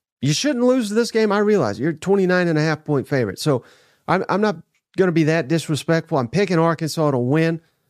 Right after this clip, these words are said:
but I think F I U easily covers. I'm going Arkansas twenty-eight, F I U fourteen. Arkansas's gotta prove something to me here before I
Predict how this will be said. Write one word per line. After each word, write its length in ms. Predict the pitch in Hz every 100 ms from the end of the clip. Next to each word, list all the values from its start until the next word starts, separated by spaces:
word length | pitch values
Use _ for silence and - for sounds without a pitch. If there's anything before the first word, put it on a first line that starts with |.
| -
but 100 | 143
I 80 | 156
think 180 | 214 185
F 200 | 185 180
I 80 | 156
U 260 | 147 175 -
easily 480 | 156 175 143 135 117
covers. 420 | 147 139 101 117
I'm 140 | 185
going 240 | 190 165 131
Arkansas 600 | 156 160 156 - 147 131
twenty-eight, 680 | - 170 156 147 143 139
F 220 | 147 165 160
I 100 | 147
U 180 | 139
fourteen. 680 | 127 165 147 - 156 147 143 - _ _ -
Arkansas's 420 | 185 233 175 196 147
gotta 200 | 131 -
prove 400 | 165 170 135 -
something 320 | 151 123 127
to 60 |
me 180 | 127 123
here 180 | 123 131
before 320 | 113 113 135
I 140 | 123